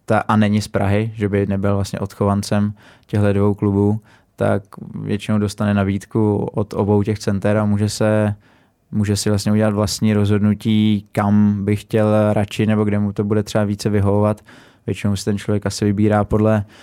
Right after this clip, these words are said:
podle trenérů nebo třeba podle závodníků.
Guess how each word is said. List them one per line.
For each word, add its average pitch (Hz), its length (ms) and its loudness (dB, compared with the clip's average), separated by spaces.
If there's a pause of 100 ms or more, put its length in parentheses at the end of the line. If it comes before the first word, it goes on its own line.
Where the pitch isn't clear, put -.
(140)
podle 107 260 0
trenérů 104 580 2
nebo 101 220 2 (120)
třeba 101 220 0
podle 107 220 2
závodníků. 107 880 2